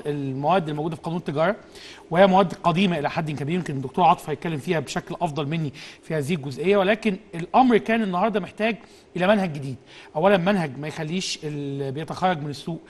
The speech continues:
آه، مهدد بالسجن أو إن مهدد بالتوقف عن ممارسة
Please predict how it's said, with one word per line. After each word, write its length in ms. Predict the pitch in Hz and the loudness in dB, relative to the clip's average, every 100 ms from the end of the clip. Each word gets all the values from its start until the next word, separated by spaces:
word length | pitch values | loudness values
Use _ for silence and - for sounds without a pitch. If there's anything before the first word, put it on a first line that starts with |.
| - - - 147 | -20 -20 -14 -8
آه، 260 | 143 143 | -4 -4
مهدد 480 | 139 151 175 165 165 | -4 2 2 2 -4
بالسجن 320 | 135 - 180 185 - _ _ - _ _ - - | -4 -2 -2 -2 -18 _ _ -20 _ _ -20 2
أو 240 | 185 175 165 | 4 4 -2
إن 100 | 156 | -4
مهدد 400 | 147 180 151 123 - - - | 0 0 0 -6 -10 -18 -6
بالتوقف 720 | 165 170 - 165 196 175 139 | -4 -4 0 4 4 2 -2
عن 100 | 147 | -2
ممارسة 240 | 151 165 | -2 -4